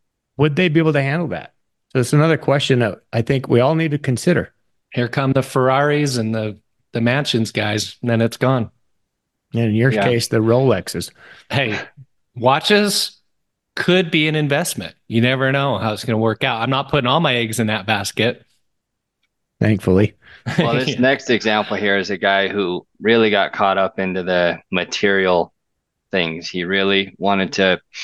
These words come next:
Speaker 3: have the best of everything. This is Lenny Dykstra,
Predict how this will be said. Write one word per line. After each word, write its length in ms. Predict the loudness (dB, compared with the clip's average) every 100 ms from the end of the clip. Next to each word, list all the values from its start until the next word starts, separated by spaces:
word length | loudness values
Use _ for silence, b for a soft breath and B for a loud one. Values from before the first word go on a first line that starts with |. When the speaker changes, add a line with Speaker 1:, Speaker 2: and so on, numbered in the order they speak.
| B B _ _
Speaker 3:
have 220 | -2 -2
the 80 | -2
best 300 | 0 0 0
of 80 | 2
everything. 400 | 2 0 0 0
This 180 | 0 -4
is 120 | -2
Lenny 360 | 0 2 0 0
Dykstra, 600 | 0 -2 -4 0 0